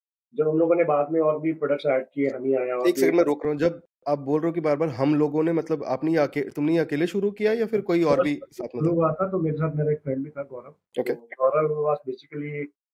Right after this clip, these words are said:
Speaker 1: uh, my senior from Dehradun biotechnology में,
Speaker 2: ओके।
Speaker 1: अ, same college में थे वो, मतलब उनका स्ट्रीम अलग था। अ, तो हम लोगों ने साथ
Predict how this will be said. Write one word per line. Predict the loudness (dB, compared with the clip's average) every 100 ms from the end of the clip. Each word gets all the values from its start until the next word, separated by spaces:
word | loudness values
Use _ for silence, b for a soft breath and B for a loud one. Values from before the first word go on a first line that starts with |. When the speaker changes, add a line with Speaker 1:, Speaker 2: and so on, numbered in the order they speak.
| _ -6
Speaker 1:
uh, | -4 -2
my | 0
senior | 0 0 0 4 4 2
from | -4 -2
Dehradun | -2 0 0 0 -4 _ _ -6
biotechnology | -6 -4 -8 -6 -6 -6
में, | -6 -8 -14 _ -6 -6
Speaker 2:
ओके। | -6
Speaker 1:
अ, | _ _ -20 -18 -12 -12 -12 -18 -8
same | -4 -4
college | -2 -2 -2
में | -10
थे | -12 -16
वो, | -16 _ _
मतलब | -10 -10 -4
उनका | -4
स्ट्रीम | -2 -2 -2
अलग | -2
था। | -6 -12 -12 _ _ _ _ _ -18
अ, | -14 -2
तो | 0 0
हम |
लोगों | 0 0
ने | -2
साथ | -4